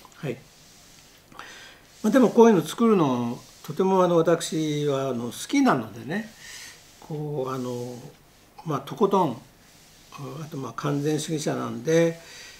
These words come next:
まあ、漏れがないように、えー、こう作り込んだ、あー、と思います。はい。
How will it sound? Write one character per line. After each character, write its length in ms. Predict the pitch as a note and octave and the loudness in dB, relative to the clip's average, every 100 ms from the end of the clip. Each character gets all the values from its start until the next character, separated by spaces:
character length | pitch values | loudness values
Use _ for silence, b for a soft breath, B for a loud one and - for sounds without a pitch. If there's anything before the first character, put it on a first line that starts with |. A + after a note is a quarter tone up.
| B - E3+ | B -16 -8
ま 100 | C3+ | -6
あ、 40 | |
漏 160 | A#2+ C3+ | -4 -4
れ 100 | C3+ | -2
が 120 | B2 | -2
な 160 | D3+ G3+ | 0 2
い 100 | F3+ | 2
よ 140 | B2+ | 0
う 60 | A#2 | -2
に、 220 | A2 A2+ B B B B B - | -8 -14 B B B B B -20
え 40 | |
ー、 180 | C#3 B2+ | -16 -16
こ 160 | - C3+ | -16 -16
う 40 | |
作 180 | - - | -12 -8
り 100 | C3 | -6
込 160 | C3+ C#3+ | -4 -4
ん 120 | B2 | -4
だ、 220 | B2 C3+ - _ _ | -8 -14 -20 _ _
あ 520 | - D#3 D#3 - - - _ _ _ _ _ _ _ _ _ _ _ | -18 -18 -18 -20 -20 -20 _ _ _ _ _ _ _ _ _ _ _
ー、 100 | - | 2
と 100 | B3+ | 6
思 180 | G3+ C3 | 6 4
い 80 | A2+ | -6
ま 140 | A2+ | -10
す。 180 | - - - | -16 -20 -18
は 140 | |
い。 80 | - | -14